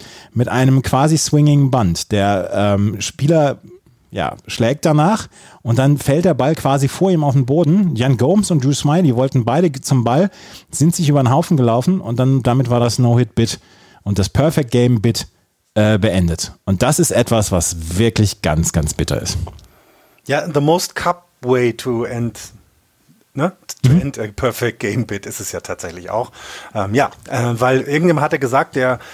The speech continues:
Speaker 2: der Schlag, der, ich glaub, irgendwie ein Inning davor gab's einen, äh, Schlag mit Exit Velocity knapp hundert M P A, also hundert Meilen pro Stunde, der dann im Outfield kurz vor der, äh, Mauer,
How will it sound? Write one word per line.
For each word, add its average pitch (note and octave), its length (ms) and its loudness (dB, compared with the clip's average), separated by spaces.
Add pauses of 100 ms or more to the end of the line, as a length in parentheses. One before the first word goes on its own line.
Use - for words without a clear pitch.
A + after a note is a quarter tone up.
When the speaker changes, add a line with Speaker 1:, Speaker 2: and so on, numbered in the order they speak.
(260)
Speaker 2:
der B2+ 80 2
Schlag, C#3 540 0
der, C#3 200 2
ich B2+ 80 -10
glaub, B2+ 160 -6
irgendwie B2+ 300 -4
ein D3 200 0
Inning D3+ 300 2
davor C#3 440 2
gab's - 280 -4
einen, C#3 320 0
äh, B2 160 -8
Schlag C3+ 380 0
mit C#3 140 0
Exit - 360 -6
Velocity C3+ 460 -2
knapp - 280 -2
hundert C#3+ 300 0
M B2+ 160 -4
P B2+ 180 -4
A, A#2+ 140 -6
also A#2+ 180 -8
hundert B2 400 -2
Meilen C#3+ 220 0
pro - 140 -4
Stunde, F3+ 340 0
der D3 140 0
dann C3+ 100 2
im B2 140 -2
Outfield D#3+ 640 0 (800)
kurz D#3 400 2
vor D3 240 0
der, C3+ 360 2
äh, B2 80 -4
Mauer, D3 420 2